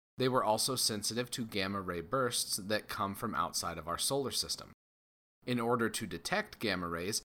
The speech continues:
you have to use a space-based instrument for that purpose,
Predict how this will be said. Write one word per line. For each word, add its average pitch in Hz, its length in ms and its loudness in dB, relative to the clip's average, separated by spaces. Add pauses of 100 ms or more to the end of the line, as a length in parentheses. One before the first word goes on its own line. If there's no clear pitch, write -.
you 101 120 -4
have 151 300 2
to 131 80 0
use 101 220 0
a 92 60 -4
space-based - 760 0
instrument 92 500 -4 (260)
for 151 260 -2
that 80 260 -2
purpose, - 500 -2